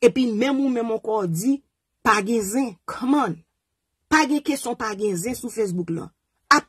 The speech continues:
toujou gen zè. Pa gen zè de medam sa yo ankò. Paske tout moun sou men yo, e gen youn nan medam yo ki retire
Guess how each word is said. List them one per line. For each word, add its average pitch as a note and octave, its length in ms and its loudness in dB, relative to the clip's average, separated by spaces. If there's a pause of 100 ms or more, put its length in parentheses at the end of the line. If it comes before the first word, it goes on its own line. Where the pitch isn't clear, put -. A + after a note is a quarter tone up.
toujou A#3+ 380 -4
gen G#3 220 -4
zè. E3+ 160 -10 (1900)
Pa D#4 160 10
gen G#3+ 400 0
zè F#3 460 0 (540)
de F#3 440 2
medam A3 480 6
sa F3+ 300 0
yo E3+ 140 -2
ankò. G3 580 4 (640)
Paske B3 380 4
tout - 260 2 (100)
moun A#3+ 300 0
sou A#3 240 -2
men E3+ 320 0
yo, G#3 120 6 (380)
e C4+ 220 6
gen G#3+ 320 2
youn E4 400 10
nan D4 160 2
medam G3 560 0
yo B3+ 220 -2 (300)
ki C4 180 0 (360)
retire C4+ 1000 0